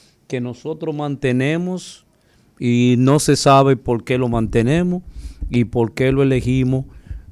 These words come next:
como, eh, figuras principales. Debo recordarle a los colegas psicólogos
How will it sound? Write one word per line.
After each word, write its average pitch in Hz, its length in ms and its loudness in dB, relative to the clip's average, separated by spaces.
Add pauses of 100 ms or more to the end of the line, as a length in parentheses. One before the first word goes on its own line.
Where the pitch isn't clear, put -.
(140)
como, 127 580 -4 (100)
eh, 104 540 -8 (840)
figuras 139 580 -2
principales. 107 840 -4
Debo 196 260 2
recordarle 156 760 0
a 143 60 0
los 120 200 -4
colegas 123 460 -4
psicólogos 113 600 -6